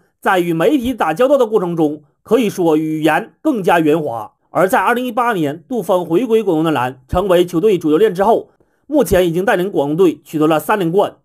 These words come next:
而在已经结束的四场比赛中，杜峰完全展现出了超强的解读比赛能力。综上所述，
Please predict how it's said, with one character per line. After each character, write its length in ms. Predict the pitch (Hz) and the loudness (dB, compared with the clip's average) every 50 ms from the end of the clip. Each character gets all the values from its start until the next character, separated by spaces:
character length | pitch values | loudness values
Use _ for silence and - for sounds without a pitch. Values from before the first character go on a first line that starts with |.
| _ _ _ | _ _ _
而 180 | - 147 175 185 | -2 0 0 2
在 160 | 262 226 190 | 2 2 0
已 120 | 170 160 | 0 -2
经 160 | 160 214 247 196 | -6 -6 -8 -6
结 200 | 165 165 170 214 | -2 -2 -2 -2
束 100 | 247 277 | 0 0
的 180 | 233 165 151 | 0 0 -2
四 160 | 151 - 240 | -2 -4 -4
场 160 | 214 190 185 175 | -2 -2 -2 -2
比 120 | 156 147 | -4 -4
赛 100 | 156 165 | -4 -2
中， 280 | 147 160 143 151 - - _ _ _ _ _ | -2 -2 -4 -6 -8 -16 _ _ _ _ _
杜 180 | - 302 254 196 | -2 -2 -2 0
峰 320 | 170 202 180 175 165 156 | 0 0 0 0 0 0
完 220 | 147 160 190 254 247 | 0 0 0 0 0
全 160 | 214 226 233 | -2 -2 -2
展 180 | 220 208 156 | -2 -2 -2
现 140 | 160 180 175 | -2 -4 -6
出 160 | 165 180 170 | -4 -2 0
了 240 | 165 147 117 - - _ | 0 0 0 -2 -6 _
超 260 | - 294 294 277 294 277 | -2 0 2 2 2 0
强 260 | 285 202 151 156 175 | 0 -2 -4 -2 0
的 160 | 180 147 123 | -2 -2 -2
解 160 | 123 - 160 | -4 -6 -4
读 140 | 147 175 208 | -4 -4 -4
比 80 | 170 151 | -4 -2
赛 140 | 151 214 | -2 -2
能 180 | 170 143 127 131 | -4 -4 -6 -6
力。 220 | 135 135 127 - _ _ _ _ _ _ | -8 -8 -8 -10 _ _ _ _ _ _
综 200 | - 320 320 320 | 0 0 2 2
上 160 | 277 294 233 | 2 2 0
所 160 | 180 180 151 | 0 -2 -4
述， 260 | 147 240 226 165 - | -4 -4 -6 -6 -8